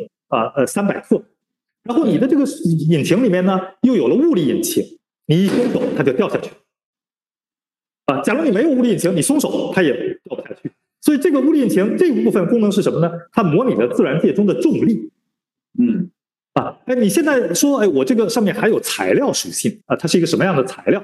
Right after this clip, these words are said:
Speaker 1: 可能是一个弹力比较强的材料。
Speaker 2: 对。
Speaker 1: 你这里头呢又不是一个刚体力学的计算啊，你有了弹性的计算，哎，它就会，哎，在这个像球一样在动，
Speaker 2: 弹起来。
Speaker 1: 哎，弹起来，然后慢慢、慢慢、慢慢在减弱。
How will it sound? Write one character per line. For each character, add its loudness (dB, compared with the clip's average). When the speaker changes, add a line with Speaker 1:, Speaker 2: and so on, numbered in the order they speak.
Speaker 1:
可 -2
能 0
是 2
一 2
个 0
弹 -2
力 2
比 2
较 0
强 -6
的 0
材 -2
料。 2
Speaker 2:
对。 0
Speaker 1:
你 2
这 2
里 2
头 2
呢 0
又 2
不 0
是 2
一 4
个 0
刚 0
体 2
力 0
学 0
的 -6
计 2
算 -2
啊， -12
你 2
有 0
了 0
弹 -4
性 0
的 0
计 0
算， -2
哎， -4
它 -4
就 2
会， -2
哎， 0
在 0
这 0
个 -2
像 -2
球 0
一 2
样 0
在 0
动， -2
Speaker 2:
弹 -4
起 -
来。 -
Speaker 1:
哎， -
弹 -8
起 -8
来， -14
然 -2
后 0
慢 -2
慢、 0
慢 -2
慢、 0
慢 0
慢 0
在 2
减 -4
弱。 0